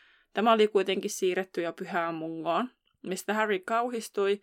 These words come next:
koska hän ei voisi nyt puhua kellekään, eli kaikki killan jäsenet hänen mukaansa, muistinsa mukaan ainakin, olivat poissa. Mietin,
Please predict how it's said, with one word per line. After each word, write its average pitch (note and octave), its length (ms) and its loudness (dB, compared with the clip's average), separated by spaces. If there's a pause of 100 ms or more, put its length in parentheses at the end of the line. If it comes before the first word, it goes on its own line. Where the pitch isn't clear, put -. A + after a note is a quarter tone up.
(280)
koska F#3+ 240 -8
hän G3+ 140 -2
ei F#3+ 120 0
voisi G3 260 0
nyt F#3 160 -8
puhua A3 400 -2
kellekään, D#3 760 -4
eli D#3 160 -8
kaikki D#3+ 340 -2
killan G3 400 -2
jäsenet F#3 600 -2 (140)
hänen D3+ 300 -8
mukaansa, G#3+ 500 -4 (920)
muistinsa G3 480 -6
mukaan G3+ 440 -4
ainakin, G#3 480 -4
olivat F3+ 380 -4
poissa. D#3 460 -6 (1300)
Mietin, G#3+ 540 0